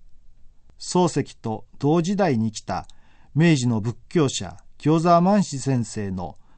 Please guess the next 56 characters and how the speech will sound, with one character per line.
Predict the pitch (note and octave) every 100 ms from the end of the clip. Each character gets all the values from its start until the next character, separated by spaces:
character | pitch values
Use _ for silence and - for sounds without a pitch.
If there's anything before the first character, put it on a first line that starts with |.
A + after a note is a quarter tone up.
| -
精 | - - E3+ F3+
神 | - F#3 F#3 F3+
講 | - F#3
話 | C3+ G2+ C#2+ - -
の | F3
中 | E3+ F3+ A#2
に | F2+ - - - -
次 | - D3+
の | C#3+ G#2+ -
一 | C#3+ - F#3
連 | F#3+ F#3+
の | F3+
言 | E3+ E3+
葉 | E3
が | F3+ F#3+ - - -
あ | C3
り | A#2
ま | A2+
し | -
た。 | - E2+ - - - - - - - - - - - - - -
私 | C3+ E3+ - - D3
ど | D3
も | A2+ -
人 | C3 D#3+ D#3+
間 | D3+ D3 C#3
が | B2 G#2+ - - -
苦 | D#3+ F#3+
し | - G3
ん | F#3+ C3+
だ | G2+
り | F2+ - -
悲 | D#3+ F3 E3
し | - G#3
ん | E3+
だ | B2+
り | A2
す | - C3+
る | B2+
の | A2
は、 | F2+ - - - - - - -
つ | - E3+
ま | E3+
り | B2+ G#2+ - -
自 | G#2 G#2+ C3
分 | F#3 G#3+
と | G#3 F3
い | C3 B2
う |
も | A#2 A2
の | G2
を | E2+ - -
大 | A2+ D#3 D#3+
事 | D3+
が | D3+
っ | C#3+
て | - - C#3+